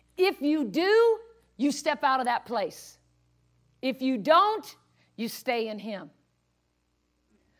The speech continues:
We're talking about submission to God. Okay? So he's over here wooing you. You will find if you make a decision to never gossip,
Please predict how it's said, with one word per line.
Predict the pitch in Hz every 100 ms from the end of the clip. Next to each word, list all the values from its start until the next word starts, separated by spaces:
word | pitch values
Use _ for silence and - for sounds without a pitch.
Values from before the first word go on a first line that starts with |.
| -
We're | 240
talking | 269 285
about | 262 233
submission | - 220 233 - 208
to | 208
God. | 220 226 143 160 _ _ _ _ _ _ _ _ _ _ _ _ _ _
Okay? | 233 226 262 _ _ _ _ _
So | - - 285 - - -
he's | 381 381 - 330
over | 392 415 427 320
here | 233 311 302 277 - - _
wooing | 220 277 370 403 392 359 277
you. | 247 - - _ _ _ _ _ _ _ -
You | 240 330 415
will | 453
find | - 330 320 262 208 196 196 _ _ -
if | 247 190
you | 285 392 427
make | 415 415
a |
decision | 285 311 - 320 233 226 208
to | 240
never | 247 277 247 214
gossip, | 247 254 - 349